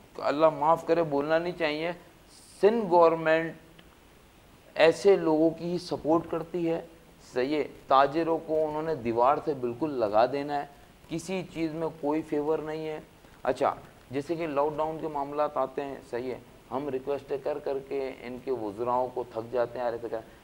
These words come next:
फिर भी हमारे हमाद भाई, जैसे कि मैं नाम लूँगा नासिर हुसैन शाह साहब का, उनको दस तजावीज़ें देते हैं कि यार, हमारे साथ ये, ये problem है,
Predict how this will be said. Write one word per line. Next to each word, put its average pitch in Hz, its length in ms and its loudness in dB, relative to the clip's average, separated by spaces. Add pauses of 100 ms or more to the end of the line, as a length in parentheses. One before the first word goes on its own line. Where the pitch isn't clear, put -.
(140)
फिर 156 140 4
भी 147 240 0 (200)
हमारे 131 300 2
हमाद 120 380 2
भाई, 131 240 0
जैसे 127 300 -8
कि 131 220 -2
मैं 123 140 -4
नाम 117 320 -4
लूँगा 117 260 -4
नासिर 107 340 -6
हुसैन 117 220 -10
शाह 107 160 -4
साहब 101 200 -2
का, - 260 -10 (300)
उनको 139 300 -8
दस 127 440 -2 (120)
तजावीज़ें 120 560 0
देते 110 240 -6
हैं 117 120 -10
कि 113 80 -6
यार, 117 100 0
हमारे 104 240 -6
साथ 101 260 -8
ये, 95 60 -8
ये 104 120 -10
problem 98 500 -12
है, 107 100 -14